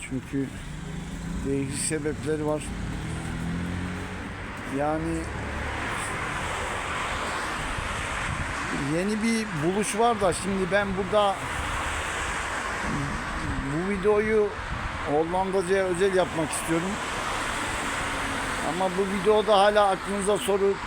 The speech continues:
takılırsa bir sonraki video yani tek bir video olacak muhtemelen, bilmiyorum ikinci video olur mu? Ya da bu videoyu mu genel video yapalım ya?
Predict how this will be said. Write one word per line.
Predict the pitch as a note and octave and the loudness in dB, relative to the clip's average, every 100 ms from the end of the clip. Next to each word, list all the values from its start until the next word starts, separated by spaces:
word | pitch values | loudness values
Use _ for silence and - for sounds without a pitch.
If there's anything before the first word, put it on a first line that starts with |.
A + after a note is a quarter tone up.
| - - - | -4 -4 -2
takılırsa | D#3+ E3 F3 G#3 F3 G3 F#3+ E3 C3 - - - - - - - - E3 | 0 0 0 0 2 2 2 0 -4 -4 -4 -4 -4 -4 -4 -4 -4 -2
bir | |
sonraki | D3+ G3 G3+ G3+ D#3+ | 0 2 2 2 0
video | F3+ F3 E3+ G3 G3+ F#3+ E3 - - - C#3+ | -2 -2 0 0 0 -2 -4 -6 -6 -6 -2
yani | D#3+ E3+ E3+ E3+ C#3 - | 0 0 -2 -2 -4 -2
tek | F3+ E3+ E3+ | -2 -2 -2
bir | F3 | -2
video | D#3+ F#3 | 0 2
olacak | F#3 D#3+ D3+ C#3+ D3 - | 2 2 2 2 -2 -2
muhtemelen, | C3+ - D#3 D#3 D#3 D#3 | -4 -2 -2 0 0 -2
bilmiyorum | D3 D3+ D#3 D3 - | -2 0 0 -2 -2
ikinci | D3+ D3+ D3 | -2 -2 0
video | D3+ | 0
olur | D3+ | 0
mu? | D#3 D3+ C#3+ - - - - - - - - - - - - - - - - - - - - - - - - - - - - - - - - - C3+ | -2 -2 -2 -2 -4 -4 -4 -4 -4 -4 -2 -4 -4 -4 -4 -2 -4 -4 -4 -4 -4 -4 -4 -4 -4 -2 -2 -2 -4 -4 -4 -4 -4 -4 -4 -2 0
Ya | F3+ | 2
da | A3 G3+ | 2 0
bu | A3 | 0
videoyu | A#3 A#3 B3 | 2 6 6
mu | A#3+ | 4
genel | F#3+ F#3+ F#3+ F#3 | 2 2 2 0
video | F3 F3+ F3+ | 2 4 4
yapalım | E3+ D#3 D#3+ D#3+ D3+ D#3 | 4 2 2 2 2 0
ya? | D#3+ | 0